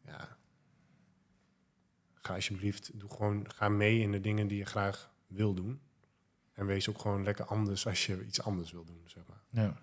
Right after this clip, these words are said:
Speaker 2: Maar jonge mensen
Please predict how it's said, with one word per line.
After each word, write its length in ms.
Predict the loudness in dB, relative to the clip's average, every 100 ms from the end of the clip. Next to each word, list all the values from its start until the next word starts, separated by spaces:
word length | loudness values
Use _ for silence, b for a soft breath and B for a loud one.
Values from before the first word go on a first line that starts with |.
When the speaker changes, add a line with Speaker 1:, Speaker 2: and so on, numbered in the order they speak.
| _ _ b b b b b b b b b b b b _ _ _ _ _ _ 0
Speaker 2:
Maar 260 | 6 8
jonge 320 | 8 8 8 6
mensen 460 | 6 4 2 -2